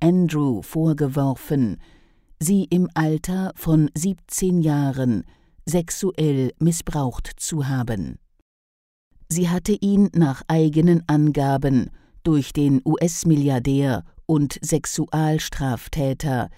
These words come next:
Jeffrey Epstein kennengelernt, der Verbindungen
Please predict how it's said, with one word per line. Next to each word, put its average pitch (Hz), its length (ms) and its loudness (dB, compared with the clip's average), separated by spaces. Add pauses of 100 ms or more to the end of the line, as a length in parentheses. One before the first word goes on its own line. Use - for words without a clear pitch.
(340)
Jeffrey 151 540 0
Epstein 151 800 0
kennengelernt, 143 920 2 (580)
der 165 160 4
Verbindungen 151 880 4